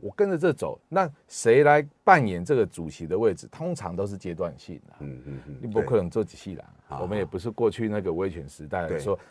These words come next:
Speaker 2: 对。
Speaker 1: 哎，你一直干这个党的领导人，
Speaker 2: 嗯，嗯。
Speaker 1: 好，或者是党政合一，已经不是那个年代了嘛。
Speaker 2: 嗯，嗯。
Speaker 1: 更何况年轻的世代，他在看待政党也跟以前完全不一样。
Speaker 2: 对啊，我们可以看到，
Speaker 1: 嗯。
Speaker 2: 其实江启臣哦，那时候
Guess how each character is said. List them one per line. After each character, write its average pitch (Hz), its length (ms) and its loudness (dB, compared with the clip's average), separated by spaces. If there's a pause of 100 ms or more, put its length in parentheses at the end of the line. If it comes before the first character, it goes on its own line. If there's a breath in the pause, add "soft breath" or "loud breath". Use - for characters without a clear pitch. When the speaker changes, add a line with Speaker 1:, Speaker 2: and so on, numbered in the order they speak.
(100)
Speaker 2:
对。 98 180 -2
Speaker 1:
哎， - 40 0
你 90 320 -6
一 120 80 -4
直 - 120 -10
干 95 440 0
这 107 100 -4
个 85 340 -4
党 78 220 -8
的 78 80 -12
领 80 220 -8
导 69 200 -12
人， 50 160 -18
Speaker 2:
嗯， 71 260 -12
嗯。 71 120 -12
Speaker 1:
好， 82 200 -6
或 117 120 0
者 90 140 -6
是 90 100 -8
党 73 260 -8
政 98 220 -2
合 76 180 -12
一， 85 200 -10
已 104 60 -6
经 165 180 -2
不 104 180 -8
是 143 160 -8
那 127 140 -2
个 92 120 -2
年 73 260 -10
代 82 220 -6
了 53 120 -14
嘛。 50 140 -20 (120)
Speaker 2:
嗯， 73 120 -12 (160)
嗯。 143 60 -14
Speaker 1:
更 160 140 8
何 131 60 6
况 147 200 8
年 120 160 4
轻 139 200 -2
的 123 100 4
世 - 180 -6
代， 127 160 6
他 117 140 0
在 123 140 2
看 123 180 -2
待 113 140 2
政 90 240 -2
党 60 180 -10
也 80 140 -8
跟 120 200 -2
以 87 80 -6
前 69 220 -12
完 76 180 -10
全 80 160 -10
不 71 220 -12
一 65 200 -12
样。 - 140 -8 (240)
Speaker 2:
对 101 140 4
啊， 80 160 -4
我 98 140 -4
们 117 240 0
可 113 160 0
以 110 40 2
看 104 180 -2
到， 87 240 0
Speaker 1:
嗯。 73 60 -14
Speaker 2:
其 101 80 -2
实 110 120 2
江 123 240 2
启 95 100 -4
臣 76 180 -4
哦， 76 240 -4
那 113 160 4
时 87 80 -4
候 80 320 -2